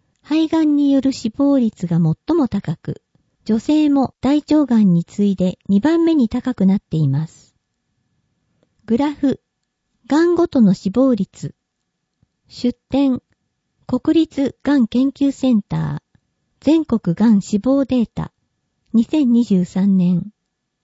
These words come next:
グラフの説明。縦軸にパーセンテージ、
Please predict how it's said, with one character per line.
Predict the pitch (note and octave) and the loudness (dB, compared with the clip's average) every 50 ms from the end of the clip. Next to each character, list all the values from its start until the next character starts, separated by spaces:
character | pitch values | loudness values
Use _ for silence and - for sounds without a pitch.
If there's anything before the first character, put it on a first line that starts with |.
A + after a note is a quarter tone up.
| _ _ _ _ _ _ _ _ _ _ _ _ | _ _ _ _ _ _ _ _ _ _ _ _
グ | - A#3+ | -2 0
ラ | C#4+ D4+ D4 | 0 0 0
フ | - E4 | 0 0
の | D4+ C#4+ C#4+ | 0 0 0
説 | - C#4 B3+ - - - | 0 -2 -4 -2 0 0
明。 | A3+ A3 G#3+ G#3 G3+ G3 F#3+ - - _ _ _ _ _ _ _ _ _ _ _ _ _ _ _ _ _ _ - | 2 2 4 2 2 0 0 -2 -6 _ _ _ _ _ _ _ _ _ _ _ _ _ _ _ _ _ _ -10
縦 | - B3+ - D#4+ E4+ | -10 -4 -2 -2 -2
軸 | - F4+ E4 - D4 | -2 -4 -4 0 2
に | B3+ A3 G3 | 2 2 2
パ | - - A#3+ | 0 -2 -4
ー | C4+ C#4 | -4 -4
セ | - - B3 | -4 -2 -2
ン | B3+ B3 | 0 -2
テ | - - A#3+ | -2 0 0
ー | A3 F#3+ | 0 0
ジ、 | E3+ - D#3 D3 - | 0 -2 -6 -8 -8